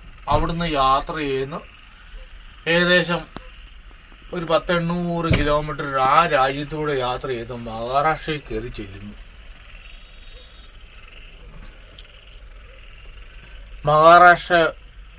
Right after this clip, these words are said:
കയറി അവിടുന്ന് ചെക്ക് പോസ്റ്റുകൾ പാസ്സായി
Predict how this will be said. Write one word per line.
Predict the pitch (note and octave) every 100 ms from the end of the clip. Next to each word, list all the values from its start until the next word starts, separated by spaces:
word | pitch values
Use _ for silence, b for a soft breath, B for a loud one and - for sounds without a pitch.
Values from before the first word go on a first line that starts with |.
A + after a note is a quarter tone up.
| - -
കയറി | D3 D3+ E3+ - - - -
അവിടുന്ന് | D3 D#3 D3 D3 - -
ചെക്ക് | C3+ -
പോസ്റ്റുകൾ | D3+ C#3+ D3 C#3 C#3
പാസ്സായി | - A#2+ A#2+ C3+ B2+ E3